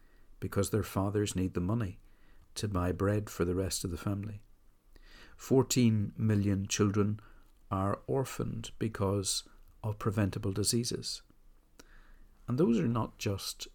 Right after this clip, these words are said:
statistics, because behind every one of those figures are real people with real stories. And perhaps the only one organisation in the world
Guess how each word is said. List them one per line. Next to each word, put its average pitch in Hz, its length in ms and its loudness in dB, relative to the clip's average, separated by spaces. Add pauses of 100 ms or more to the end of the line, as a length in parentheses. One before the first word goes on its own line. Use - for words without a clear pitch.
(160)
statistics, - 920 -2 (800)
because 113 340 0
behind 127 720 0 (640)
every 113 260 2
one 117 480 2
of 104 120 -2
those 101 260 0
figures - 580 -4 (760)
are 107 180 2
real 110 340 4
people 139 460 -4 (340)
with 104 240 -2
real 107 200 2
stories. - 600 0 (1120)
And 107 180 0
perhaps 113 460 0
the 98 320 0 (320)
only 139 480 4
one 107 500 2
organisation 104 1000 2
in 123 160 -2
the 147 80 0
world 92 500 -2